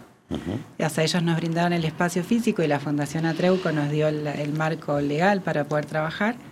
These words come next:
Speaker 2: Eh, y la recepción es muy buena. Nosotras entendemos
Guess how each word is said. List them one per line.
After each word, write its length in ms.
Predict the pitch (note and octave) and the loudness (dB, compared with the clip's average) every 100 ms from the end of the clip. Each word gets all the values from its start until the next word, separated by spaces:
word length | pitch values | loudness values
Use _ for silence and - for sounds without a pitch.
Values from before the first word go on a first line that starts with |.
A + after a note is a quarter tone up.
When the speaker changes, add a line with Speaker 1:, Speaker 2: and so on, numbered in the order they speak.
| - _ _ _ _ _ _ | -20 _ _ _ _ _ _
Speaker 2:
Eh, 300 | G#3+ D#3 C#3+ C#3+ - - - _ | -4 -2 -2 -4 -6 -10 -16 _
y 140 | F#3 D#3+ | 0 2
la 180 | D#3 | 2
recepción 540 | D3+ D#3+ F3 B2+ G#3 G#3+ | 0 -2 -2 0 4 4
es 120 | F3+ | 4
muy 260 | F3+ F#3+ F#3 | 2 4 4
buena. 380 | E3+ D3+ C3 - - - _ _ _ _ _ - - | 4 2 0 -4 -16 -20 _ _ _ _ _ -10 -2
Nosotras 380 | E3 F3 G#3+ G#3+ | -2 2 4 4
entendemos 640 | F#3+ F#3+ F#3+ F3 D3+ D3+ | 2 2 2 2 0 -2